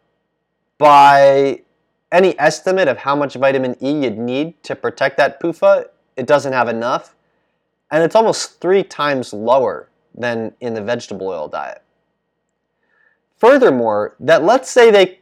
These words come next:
included commercial butter as would be sold in the store, that would actually have vitamin E that would be similar to the vegetable oil diet. But if it was grass-fed butter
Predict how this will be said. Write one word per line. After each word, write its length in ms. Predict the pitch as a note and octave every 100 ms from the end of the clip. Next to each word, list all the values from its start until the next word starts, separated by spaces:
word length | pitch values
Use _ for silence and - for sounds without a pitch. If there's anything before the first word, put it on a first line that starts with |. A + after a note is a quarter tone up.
| _ _ _ _
included 760 | D3 D3 - F#3 F#3 D3+ B2+ - _ _
commercial 540 | D3 C#3+ D#3+ E3+ D3+
butter 480 | A#2 C3 C#3 A#2 - C#3+
as 160 | B2
would 120 | B2
be 100 | A#2
sold 360 | B2 - C#3 C3+
in 80 | B2
the 80 | A2+
store, 580 | - - A#2 D#3 B3+ _ _ _ _ _ _ _
that 160 | E3 A#3
would 100 | B3+
actually 380 | A3+ - F3+ E3
have 160 | C3+
vitamin 440 | C#3+ D3+ C#3 B2+ -
E 220 | D#3 C#3+
that 140 | A#2
would 120 | A#2
be 100 | A2
similar 800 | A#2 - - G#3+ F#3 G#2+ F#2+ G2 _ _ _ _ _
to 60 | B2+
the 100 | B2
vegetable 440 | D#3 F#3 C3+ A2
oil 200 | G#2 F2
diet. 360 | D#2+ D2 G#1+ - _ _ _ _ _ _ _ _ _ _ _ _ _ _ _ _ _ -
But 140 | B2+
if 120 | C#3+
it 40 | D#3
was 240 | A2+ G#2+
grass-fed 960 | - G#2 G2+ A#2 B2+ - C#3+ D3 D#3 C#3
butter 500 | D#3 E3+ F#3+ G#3+